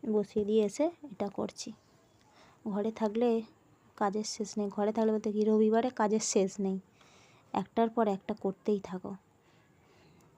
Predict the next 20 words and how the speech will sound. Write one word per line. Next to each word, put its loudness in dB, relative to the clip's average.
তবু 2
ছেলেদের 4
একটা 2
দিন 4
রবিবার 4
বাড়িতে 0
থাকলে 0
ওদের 0
কত -2
ছুটি 0
থাকে, -4
আর -2
আমাদের 0
মেয়েদের 0
দেখো -4
সংসারের 0
কাজের 0
আর -2
শেষ -4
নেই। -4